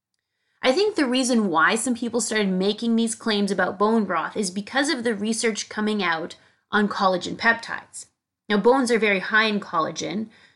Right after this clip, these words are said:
and so it could be thought that bone broth is a good source of collagen. But let me make a very clear distinction here. The clinical trials coming out that looked at the health benefits of collagen supplements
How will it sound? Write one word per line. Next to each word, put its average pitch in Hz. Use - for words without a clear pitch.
and 202
so 226
it 208
could 269
be 277
thought 185
that 196
bone 180
broth 240
is 202
a 202
good 180
source 254
of 170
collagen. -
But -
let 302
me 466
make 339
a 285
very 240
clear 247
distinction 190
here. 165
The 208
clinical 381
trials 262
coming 226
out 208
that 196
looked 196
at 233
the 240
health 220
benefits 220
of 185
collagen 196
supplements 220